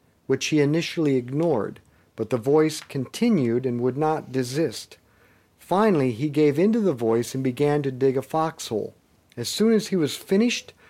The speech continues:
artillery began to drop in, and every soldier was killed but him. After the war, he went to see a nun who had taught him in grade school, at which time she revealed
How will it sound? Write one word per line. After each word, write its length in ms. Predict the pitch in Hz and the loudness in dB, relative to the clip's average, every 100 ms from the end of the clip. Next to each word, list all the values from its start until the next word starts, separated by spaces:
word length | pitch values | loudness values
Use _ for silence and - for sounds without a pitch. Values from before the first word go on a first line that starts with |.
| _ _ _ - | _ _ _ -6
artillery 720 | 120 - - - 208 180 170 170 | -6 -6 -6 0 2 4 2 0
began 540 | 131 117 135 131 131 | -2 -2 0 0 -2
to 140 | 120 113 | -4 -6
drop 440 | 117 117 113 - | -2 -2 -2 -2
in, 360 | 156 190 214 185 | 0 2 0 -2
and 160 | 117 104 - | -8 -6 -2
every 340 | 156 160 208 | -2 0 -2
soldier 680 | 196 - 175 160 143 147 151 | -2 -4 0 0 0 -4 -2
was 200 | 139 - | -4 -6
killed 460 | - 139 113 110 107 | -6 -2 0 0 -2
but 160 | 107 | -4
him. 380 | 107 147 95 92 _ _ _ _ _ _ _ _ _ - | -2 -4 -4 -10 _ _ _ _ _ _ _ _ _ 0
After 440 | 180 214 - 262 | 0 0 -2 -2
the 100 | 226 | 0
war, 480 | 147 120 104 - - _ _ _ _ | 2 2 0 0 -6 _ _ _ _
he 160 | - 165 | -2 2
went 260 | 165 214 208 | 4 2 0
to 80 | |
see 240 | 208 - 202 | -4 0 2
a 60 | 165 | 2
nun 440 | 151 151 127 113 | 2 2 2 0
who 100 | 120 | 0
had 160 | 139 - | 0 0
taught 300 | 170 180 147 | -2 -2 0
him 160 | 165 | -2
in 140 | 143 127 | -2 0
grade 340 | 156 214 208 | 2 2 0
school, 500 | - - 110 117 - | -6 -2 -2 -2 -8
at 240 | 160 165 180 | -6 -4 0
which 320 | 214 214 - | 0 -2 -8
time 340 | 190 190 185 | -2 0 0
she 200 | 175 - | -2 -2
revealed 640 | 180 165 160 214 120 104 | 0 0 2 2 2 0